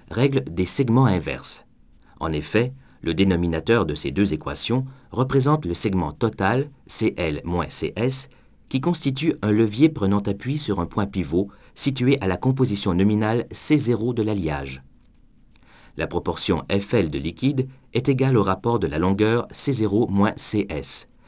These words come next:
le segment de levier situé de l'autre côté du point de levier à la longueur totale C L moins C S du levier.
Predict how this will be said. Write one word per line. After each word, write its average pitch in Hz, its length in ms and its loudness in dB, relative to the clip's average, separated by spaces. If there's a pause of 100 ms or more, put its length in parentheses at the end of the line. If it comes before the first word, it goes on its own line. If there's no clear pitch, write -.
(140)
le 82 80 -6
segment 85 380 0
de 71 80 -6
levier 73 380 0
situé 76 400 -4
de 65 120 -6
l'autre 117 260 0
côté 101 300 0
du 73 120 -4
point 78 180 -4
de 69 100 -6
levier 85 420 0 (260)
à - 80 -4
la 80 80 0
longueur 73 380 -4
totale 71 500 -6 (100)
C - 340 -2
L 71 380 -6
moins 82 320 -4
C - 280 -4
S 131 340 -2
du 120 140 -2
levier. 73 380 -4